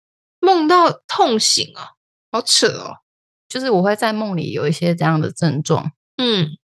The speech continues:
Speaker 2: 就是预知不一定是预知，就是过去跟未来都有可能会让我做梦梦到。就是有一天我就是受不了，跟我妈说：“欸，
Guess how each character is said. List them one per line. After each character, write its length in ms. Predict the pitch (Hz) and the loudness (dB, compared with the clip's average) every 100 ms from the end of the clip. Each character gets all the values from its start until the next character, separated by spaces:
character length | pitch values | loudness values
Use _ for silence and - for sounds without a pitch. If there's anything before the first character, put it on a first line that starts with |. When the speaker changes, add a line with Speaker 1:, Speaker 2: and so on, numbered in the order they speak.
| _ - | _ -6
Speaker 2:
就 120 | 233 | -4
是 100 | 226 | -2
预 160 | 233 208 | -2 -2
知 260 | 196 190 | 0 -2
不 220 | 190 202 | -2 -2
一 40 | 180 | 0
定 160 | 180 | -2
是 120 | 180 175 | -2 -2
预 120 | 165 | -4
知， 260 | - 143 143 | -4 -6 -6
就 180 | - | -2
是 80 | 196 185 | -2 -2
过 280 | - 180 | 0 0
去 300 | 160 - 185 | 2 0 0
跟 240 | 147 151 156 | 2 2 2
未 160 | 160 | 2
来 180 | - 78 | 2 -2
都 220 | - 147 151 | 0 0 0
有 140 | 143 | -2
可 160 | 160 - | -2 -2
能 80 | 160 | 0
会 260 | - - - | -2 -4 -2
让 160 | 170 165 | -2 0
我 240 | - - | -2 -4
做 200 | - 160 | -2 -2
梦 240 | 156 151 147 | 0 0 0
梦 320 | 156 151 - | -2 -2 -4
到。 260 | 170 - 165 156 _ _ _ | -4 -2 -4 -10 _ _ _
就 120 | - | -10
是 220 | 247 254 | -6 -4
有 180 | 190 180 | 0 2
一 20 | |
天 240 | 185 220 214 | 2 0 0
我 100 | 165 | 0
就 140 | 170 | 0
是 80 | 202 | -2
受 180 | 202 202 | -2 -6
不 80 | 185 | -2
了， 160 | 151 | -2
跟 160 | - 180 | 0 0
我 80 | 165 | 0
妈 220 | - 185 | 0 -2
说 500 | 185 196 180 185 - _ _ - | -2 -2 0 -2 -6 _ _ -4
：“欸， 180 | 262 | -4